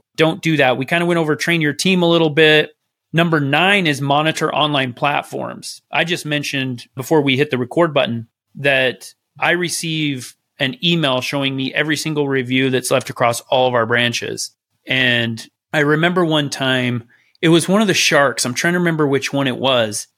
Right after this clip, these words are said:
but he was giving this keynote speech and he was talking about how when they get a one-star review for one of his companies, like, even his phone rings,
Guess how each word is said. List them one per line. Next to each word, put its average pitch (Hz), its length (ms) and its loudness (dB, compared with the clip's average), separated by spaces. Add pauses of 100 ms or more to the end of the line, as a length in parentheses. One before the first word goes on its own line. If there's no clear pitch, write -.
(120)
but 147 100 2
he 147 60 2
was 151 140 -4
giving 175 220 0
this 143 160 -2
keynote 160 440 -4
speech - 560 -6
and 139 120 -2
he 160 160 0
was 202 160 0
talking 143 340 0
about 123 360 0 (520)
how 151 160 0
when 139 180 -2
they 147 160 2
get 170 160 0
a 160 60 2
one-star 147 400 0
review 139 260 0
for 135 140 -2
one 139 160 0
of 131 80 0
his 123 100 -2
companies, 131 480 -4
like, 120 160 -2
even 147 260 0
his 147 400 0
phone 135 440 -2
rings, 113 640 -2